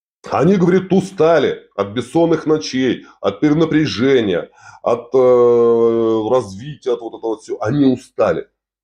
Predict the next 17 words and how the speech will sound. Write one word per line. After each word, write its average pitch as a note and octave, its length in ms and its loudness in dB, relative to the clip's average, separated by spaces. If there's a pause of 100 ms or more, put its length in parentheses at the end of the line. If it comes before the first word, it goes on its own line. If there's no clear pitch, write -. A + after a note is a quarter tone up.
(340)
Мы E3+ 320 0
писали, A2+ 680 -6
мы A#2+ 240 -10
писали, A2+ 720 -10
наши A2 500 -4
пальчики - 760 -6
устали. - 600 -4 (460)
Мы D3 200 0
немножко A#2 640 -2 (120)
отдохнём B2+ 800 -4 (420)
и C3 160 -8
опять G2+ 540 -4
писать - 400 -4
начнём. E2 680 -6
Вот - 180 -4
это - 180 -6
вот - 160 -6